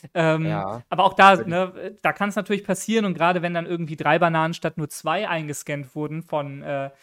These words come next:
Speaker 1: dem Kassierenden an der Kasse und du denkst dann so, "Hm, das ist ja blöd, da muss ich noch mal hin und das anmeckern" oder ähnliches, wenn du's denn tun willst. Ähm, ja. Also
Speaker 2: Das, ja.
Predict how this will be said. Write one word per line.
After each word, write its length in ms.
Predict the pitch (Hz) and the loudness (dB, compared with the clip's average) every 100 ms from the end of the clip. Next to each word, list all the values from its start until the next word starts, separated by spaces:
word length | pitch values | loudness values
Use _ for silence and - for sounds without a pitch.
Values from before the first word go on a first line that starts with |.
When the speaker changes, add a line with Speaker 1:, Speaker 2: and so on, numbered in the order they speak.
| _ | _
Speaker 1:
dem 120 | 160 151 | -10 -8
Kassierenden 500 | 156 185 170 160 147 | -6 -4 -4 -4 -6
an 120 | 143 | -6
der 100 | 139 | -6
Kasse 320 | - 220 160 | -4 -4 -4
und 120 | 151 | -8
du 40 | 135 | -6
denkst 260 | 147 165 - | -8 -8 -12
dann 120 | 151 | -10
so, 120 | 143 | -8
"Hm, 200 | 165 156 | -6 -6
das 140 | 165 - | -10 -10
ist 40 | |
ja 80 | 151 | -10
blöd, 340 | - 196 208 | -4 -2 -2
da 60 | 185 | -4
muss 180 | 156 156 | -6 -8
ich 80 | 160 | -8
noch 80 | |
mal 160 | 160 147 | -6 -4
hin 340 | 170 196 175 160 | -2 -2 -4 -10
und 160 | 151 | -8
das 160 | 147 143 | -8 -6
anmeckern" 880 | 175 185 165 - - 156 151 160 156 | -6 -6 -8 -12 -8 -6 -6 -6 -6
oder 160 | 147 | -6
ähnliches, 540 | 156 151 151 170 175 165 | -6 -8 -10 -10 -10 -8
wenn 140 | 139 | -8
du's 140 | 120 - | -8 -16
denn 160 | 135 | -18
tun 300 | - 190 165 | -12 -10 -10
willst. 320 | 147 180 180 _ _ _ _ _ _ - | -10 -10 -14 _ _ _ _ _ _ -8
Ähm, 540 | 165 160 151 147 143 - _ _ | -4 -2 -4 -10 -14 -18 _ _
ja. 60 | - - - _ _ _ _ - | -20 -20 -20 _ _ _ _ -6
Also 440 | 202 233 226 - - | 0 2 0 -6 -10
Speaker 2:
Das, 160 | 147 _ _ _ _ _ _ _ | -10 _ _ _ _ _ _ _
ja. 280 | 117 107 | -6 -6